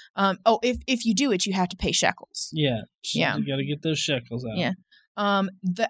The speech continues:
Speaker 1: activities that are supposed to happen during the week of ord-, before ordination, um, continuous burnt offerings,
Speaker 2: Mm-hmm.
Speaker 1: because, you know, God's never happy.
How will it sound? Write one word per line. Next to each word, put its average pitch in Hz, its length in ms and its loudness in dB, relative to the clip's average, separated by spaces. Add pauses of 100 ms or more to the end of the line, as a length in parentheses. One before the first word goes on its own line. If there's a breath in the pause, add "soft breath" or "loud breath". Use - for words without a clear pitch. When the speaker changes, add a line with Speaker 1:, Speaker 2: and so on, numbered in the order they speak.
Speaker 1:
activities 214 1000 2
that 196 140 2
are 196 80 4
supposed 190 480 2
to 185 60 -6
happen 185 500 2
during 185 340 4
the 180 100 2
week 262 340 4
of 208 100 2
ord-, 180 280 4
before 226 360 2
ordination, 180 800 0 (840)
um, 196 300 2 (140)
continuous 320 880 2
burnt 185 300 2
offerings, - 800 -2 (180)
Speaker 2:
Mm-hmm. 127 300 -2 (500 loud breath)
Speaker 1:
because, 190 460 2
you 190 100 0
know, 175 140 2
God's 175 320 2
never 170 160 -2
happy. 175 480 -2